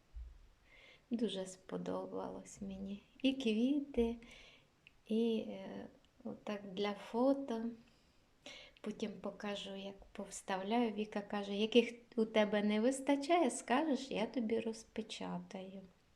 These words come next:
Ну, разом подивимось, яких ми захочемо. Ну, ось такі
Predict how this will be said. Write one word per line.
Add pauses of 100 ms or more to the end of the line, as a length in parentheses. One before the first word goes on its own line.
(640)
Ну,
разом (100)
подивимось,
яких
ми
захочемо. (1700)
Ну,
ось
такі